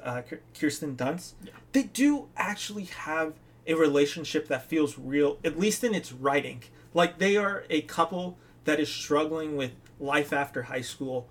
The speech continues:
Speaker 1: with what it means to be together, the risk that comes with it, love, uh, boyfriends, girlfriends, all of these things of just growing up, growing apart. That's a very adult, uh, conversation to have in a film, and that's what Spider-Man always does best. Spider-Man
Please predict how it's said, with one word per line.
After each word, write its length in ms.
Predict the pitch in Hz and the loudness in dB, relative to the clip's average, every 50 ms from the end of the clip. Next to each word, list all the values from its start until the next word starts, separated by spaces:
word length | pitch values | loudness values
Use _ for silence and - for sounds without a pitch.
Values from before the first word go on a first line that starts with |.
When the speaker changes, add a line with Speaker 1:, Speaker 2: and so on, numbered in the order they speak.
| - - - - - | -18 -20 -20 -14 -4
Speaker 1:
with 260 | 139 139 143 131 135 156 | 0 2 2 2 0 -2
what 200 | 147 147 156 165 | 0 2 2 2
it 140 | 160 139 139 | 0 -2 -4
means 340 | 139 139 139 143 139 - | -4 -4 -2 -4 -4 -6
to 100 | - - | -8 -10
be 160 | 131 - 139 147 | -6 -2 -2 -2
together, 380 | 135 120 135 135 131 127 135 | 0 2 2 2 4 2 0
the 220 | 127 127 123 147 - | -2 -2 -2 -2 -2
risk 400 | - 135 156 175 175 - - - | 0 0 0 0 0 0 -4 -4
that 180 | 160 143 - | -4 -4 -6
comes 320 | - - 147 147 147 143 143 | -6 -4 -4 -4 -4 -4 -4
with 160 | 143 - 143 | -4 -4 -4
it, 160 | 135 127 - | -6 -6 -6
love, 540 | 135 135 143 151 151 156 156 151 147 - - - - - - - - - - | -4 0 2 4 4 4 4 2 0 -4 -10 -20 -20 -20 -20 -20 -20 -20 -14
uh, 440 | - 139 143 143 139 131 127 127 - - - - - - - - - - - - - - - | -8 -4 -2 0 0 0 0 -2 -6 -12 -20 -20 -20 -20 -20 -20 -20 -20 -20 -20 -10 -2 4
boyfriends, 680 | 156 156 160 147 - - - 156 147 151 151 143 - | 6 6 6 6 4 2 2 2 4 2 0 -4 0
girlfriends, 540 | - 143 139 139 131 - - 147 143 139 - | 2 4 4 4 4 2 -4 -4 -4 -4 -6
all 300 | - 135 143 160 160 160 | -6 -2 2 4 6 6
of 100 | 151 147 | 6 4
these 220 | 147 143 135 - | 2 0 -2 -4
things 260 | - 143 139 139 123 | -4 -4 -4 -4 -4
of 80 | 131 120 | -6 -6
just 240 | 139 127 - - - | -6 -8 -8 -4 0
growing 320 | 131 143 143 139 139 135 | 4 4 6 4 4 2
up, 240 | 135 131 135 - - - | 0 -2 -2 -4 -2 2
growing 280 | 147 139 143 151 151 143 | 4 4 4 4 2 -4
apart. 460 | 123 - - - - 139 127 - - - - - | -6 -8 -10 -6 -4 -4 -4 -4 -6 -14 -6 0
That's 220 | - 190 214 214 | 2 2 2 2
a 100 | 233 226 | 0 -6
very 520 | 214 175 190 175 185 190 196 202 202 196 190 | -6 -10 -12 -8 -6 -4 -2 0 0 2 0
adult, 500 | 180 - - - 151 156 165 160 - - - - - - - - - - - _ - - - - | 0 -2 0 2 4 4 4 2 0 -8 -18 -20 -20 -20 -20 -20 -20 -20 -20 _ -20 -20 -14 -6
uh, 360 | - 139 139 135 131 131 131 127 - | -2 0 2 2 2 2 0 -2 -8
conversation 760 | - - 165 156 151 151 147 143 - - 139 143 - - 147 135 | -4 0 0 2 2 2 0 0 0 -2 -4 -2 -4 -6 -6 -6
to 80 | 127 | -8
have 340 | 123 120 135 135 131 135 - | -6 -2 0 0 0 0 -2
in 80 | - 139 | -6 -8
a 60 | 123 | -6
film, 260 | - - 143 139 - | -4 -2 -2 -2 -2
and 120 | - 151 156 | -2 -2 0
that's 160 | 175 180 - | 0 0 0
what 120 | 240 233 | -2 -6
Spider-Man 440 | - - - 175 180 180 180 175 156 | -2 0 2 2 2 2 0 -4 -4
always 460 | - - 135 139 147 160 160 151 - | -4 -2 2 4 4 4 2 0 -2
does 260 | - 151 139 135 127 117 | -2 -2 -2 -2 -2 -6
best. 340 | - 131 127 131 147 - - | -8 -8 -8 -8 -8 -10 -8
Spider-Man 600 | - - 156 165 185 190 185 185 185 185 185 | -4 -2 -2 -2 -2 -2 -2 0 -2 -2 -4